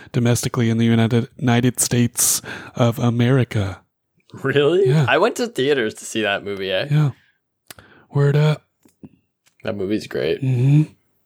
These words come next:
Speaker 1: Do, do, do,
Speaker 2: Buddy,
Speaker 1: do,
Speaker 2: this was
Speaker 1: do,
Speaker 2: fun.
Speaker 1: do, do.
Speaker 2: I had fun watching
Speaker 1: I
Speaker 2: Biodome.
Speaker 1: enjoyed watching this film with you.
Speaker 2: It was a good one.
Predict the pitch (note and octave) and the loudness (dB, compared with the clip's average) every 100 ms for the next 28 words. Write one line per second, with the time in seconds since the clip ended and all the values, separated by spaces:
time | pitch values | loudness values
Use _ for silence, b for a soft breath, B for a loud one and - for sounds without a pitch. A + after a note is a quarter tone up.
0 | _ - B B B C3+ B2+ - C#3 C3+ | _ -20 B B B 4 4 2 -6 -6
1 | - G3 - C#3 D3 C#3 D#3 C3+ C3+ G#2+ | -6 -6 0 0 0 0 0 0 0 0
2 | D3 D#3+ F#3+ - F#3+ F#3+ A2+ A#2 B2 - | 0 -6 -8 -8 -6 -6 -2 0 0 0
3 | A#2 A2 G#2+ G#2+ G#2+ C#3+ D#3 D3 C3+ C3 | 0 2 0 0 -2 0 2 2 2 2
4 | A2+ A2+ A2 G#2+ A2 G#2+ G#2 - A2 G#2+ | 2 2 0 -2 -6 -6 -8 -4 -4 -2
5 | G#2+ - A2+ A2 - _ _ _ _ - | -2 0 2 0 -2 _ _ _ _ -16
6 | - - - - - A2+ A2 C#2 | -12 -8 -6 -4 -2 0 -2 -6